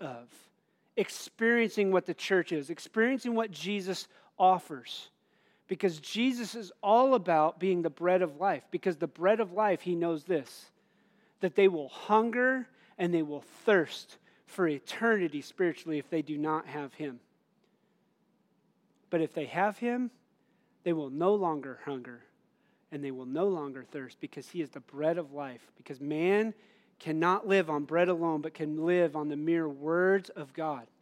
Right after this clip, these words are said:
That's the promise. And so Jesus was very attractive to others. Number two is this. What brings people to the table? What brings people to the table is when we say that there is room for others.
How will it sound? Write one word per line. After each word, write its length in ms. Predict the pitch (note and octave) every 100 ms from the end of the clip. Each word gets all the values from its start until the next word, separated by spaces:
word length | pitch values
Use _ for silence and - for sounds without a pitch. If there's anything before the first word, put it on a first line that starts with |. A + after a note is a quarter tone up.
| _ _ _ _ _ _ _ D3+
That's 300 | F3 A3 -
the 100 | G#3+
promise. 720 | - A3 A#3 C3+ - - - _ _ _ _ _ -
And 120 | F#3
so 100 | G#3
Jesus 480 | E3 G3+ A#3 A3 -
was 140 | F#3+
very 280 | E3 G3+ A#3
attractive 440 | A3 A3+ A3+ A3
to 120 | F#3+ A#3
others. 220 | G3 D#3
Number 220 | G#3+ G3+
two 220 | - A#3+
is 120 | G#3+
this. 260 | A#3 F#3 - - - -
What 540 | E3 G3 A#3 B3+ - - _ -
brings 480 | E3+ G3+ A#3+ B3 -
people 320 | B3+ G#3+ A#3
to 40 |
the 100 | G#3+
table? 480 | G3+ G#3+ A3 C4 G#3+
What 220 | G#3 A#3+ G#3
brings 200 | A#3 G#3+
people 240 | B3 A3
to 80 | -
the 80 | A3
table 260 | A3 A3+
is 120 | F3+
when 240 | F#3 G#3+ G#3+
we 180 | G#3+ G3
say 300 | - A#3+ A#3
that 180 | G#3+
there 220 | G3 G#3+ G3+
is 140 | D#3+
room 360 | D#3+ G#3 A#3 G#3+
for 200 | G3 F3
others. 640 | D3+ C3+ A#2 - -